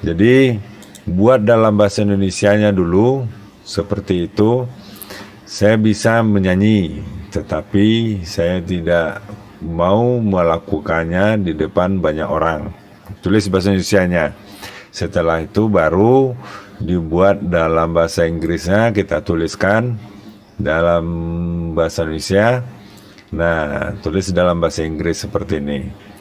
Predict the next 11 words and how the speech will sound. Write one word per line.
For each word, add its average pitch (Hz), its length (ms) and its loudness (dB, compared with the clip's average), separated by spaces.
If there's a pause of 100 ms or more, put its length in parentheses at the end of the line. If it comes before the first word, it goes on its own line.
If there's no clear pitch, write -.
(120)
Nah, 73 480 -6 (640)
seperti 87 480 0
itu 101 160 4
ya. 98 320 4 (1120)
Nah, 73 320 -6 (800)
lanjut. 104 400 4 (1800)
Begitu 90 400 0
juga 101 240 4
contoh 101 280 2
yang 92 120 2
kedua 80 260 2